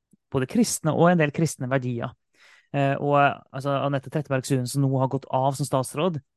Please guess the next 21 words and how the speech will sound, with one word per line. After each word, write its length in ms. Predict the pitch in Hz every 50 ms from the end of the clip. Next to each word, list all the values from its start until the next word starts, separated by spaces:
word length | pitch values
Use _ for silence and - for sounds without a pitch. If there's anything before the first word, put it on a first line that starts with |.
| _ _ _ _ _ _ _ _ _ - 147
måten 540 | 147 160 165 165 156 135 - - 143 127
hun 160 | 123 139 139 143 139
gikk 160 | 143 143 -
fram 380 | - - 139 131 151 185 165 135 - _ _ _ _ _ _ _ _ _ _ _
for 160 | - 143 139
å, 240 | - - 147 143 139 135 135 135 135 135 135 131 127 -
om 160 | - 143 143
det 100 | 139 139
var, 540 | 127 135 131 131 131 135 135 135 135 135 - - - _ _ _ _ -
om 160 | 135 135 131
det 140 | 131 127 123
var, 800 | 123 123 120 120 120 120 120 120 120 117 117 120 - 120 - - - - - - - - _ _ _ _ _ _ _ _ _ _ _ _ _ _ _ _ _ _ _ _ _ _ _ _ _ _ _ _ _ _ _ _ _ _
eh, 960 | - 135 123 123 123 131 131 - - - - - - - - - - - -
ja, 160 | - - 135
altså, 160 | 135 143 139 139
alle 160 | 160 147 139
de 160 | 131 131 143
her 160 | 160 160 165 170 160
ulike 240 | 147 131 - 151 160
lovene 420 | 160 143 127 127 131 139 143 143 -
og 540 | 139 139 139 139 139 139 139 139 139 131 110